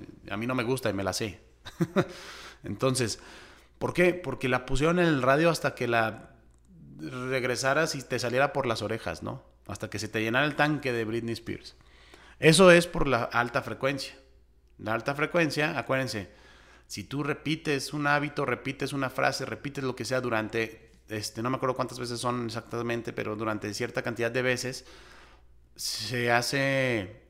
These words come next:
se hace una costumbre, o se hace un, un, si repites una actividad, se hace un hábito, ¿no? Entonces,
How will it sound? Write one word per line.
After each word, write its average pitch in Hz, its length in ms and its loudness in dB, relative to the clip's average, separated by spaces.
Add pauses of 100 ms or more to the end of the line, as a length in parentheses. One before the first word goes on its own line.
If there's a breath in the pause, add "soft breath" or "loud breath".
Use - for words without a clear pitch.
se - 120 -4
hace 135 360 2
una 131 240 0
costumbre, 160 440 0
o 117 80 0
se 120 80 -2
hace 139 140 -2
un, 131 480 -4
un, 123 640 -4 (680 soft breath)
si 143 80 -2
repites 151 300 -2
una 180 100 2
actividad, 139 300 2
se 208 80 -2
hace 170 100 -2
un 156 80 0
hábito, 151 460 0 (240)
¿no? 156 260 -6
Entonces, 123 500 -4